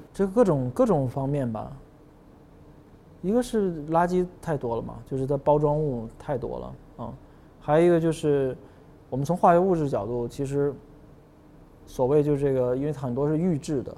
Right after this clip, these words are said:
我们现在很多外卖为了这个抢时间，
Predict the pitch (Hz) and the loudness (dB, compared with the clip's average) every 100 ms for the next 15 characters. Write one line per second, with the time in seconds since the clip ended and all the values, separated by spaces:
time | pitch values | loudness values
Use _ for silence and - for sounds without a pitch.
0 | - - - - - - 131 131 160 151 | -18 -20 -20 -20 -20 -12 -6 0 2 2
1 | 123 135 160 165 160 156 156 139 127 135 | 2 4 6 6 6 6 6 6 2 0
2 | 123 123 - - - - - - - 131 | 0 -2 -4 -14 -20 -20 -20 -20 -8 -6
3 | 120 135 135 143 147 | -4 -4 2 2 2